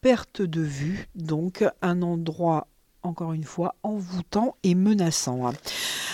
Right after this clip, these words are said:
Alors, ce qui est très réussi, euh, euh, dans ce roman, c'est que l'intrigue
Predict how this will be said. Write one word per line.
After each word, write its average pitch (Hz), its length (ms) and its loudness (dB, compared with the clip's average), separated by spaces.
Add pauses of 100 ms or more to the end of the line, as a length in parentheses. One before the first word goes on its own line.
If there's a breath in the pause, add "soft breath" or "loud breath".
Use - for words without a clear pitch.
(140 loud breath)
Alors, 226 260 12
ce - 100 4
qui 277 100 6
est 240 120 6
très 294 240 6
réussi, 254 640 12
euh, 170 160 12 (180)
euh, 160 220 8
dans 175 320 8
ce - 200 8
roman, 180 480 10
c'est 240 280 8
que 247 360 10
l'intrigue 202 720 8